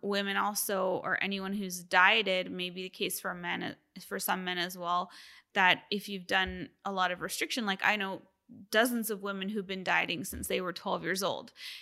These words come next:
you know? So if you've been dieting for, you know, fifteen, twenty years, um, you know, your meta-, your m-, metabolism has suffered over the years and your body has become fuel efficient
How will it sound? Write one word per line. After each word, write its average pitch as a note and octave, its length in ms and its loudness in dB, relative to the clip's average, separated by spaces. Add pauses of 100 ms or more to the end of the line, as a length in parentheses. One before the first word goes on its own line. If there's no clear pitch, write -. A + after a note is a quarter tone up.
(140)
you G3+ 120 -4
know? F#3+ 180 4
So G3+ 520 2
if G#3 140 0
you've G#3 160 -6
been G#3 180 -4
dieting A3 480 4
for, F#3 640 -2
you G3 100 -4
know, D#3+ 320 -4
fifteen, F#3+ 720 -4
twenty G3 360 -4
years, F#3 420 0 (540)
um, F#3 440 4 (220)
you G#3 140 2
know, G3+ 80 2
your G3 240 -2
meta-, G3 500 0 (160)
your G3+ 160 -6
m-, F#3+ 200 -6 (180)
metabolism A3+ 720 4
has G3+ 260 0
suffered A3+ 460 0
over G3 160 -2
the F#3+ 120 -8
years F#3 360 -2
and F#3+ 180 -4
your F#3 240 -4
body G#3 420 2
has G#3 320 -4
become F#3+ 440 -6
fuel A#3 380 -2
efficient G#3 640 -4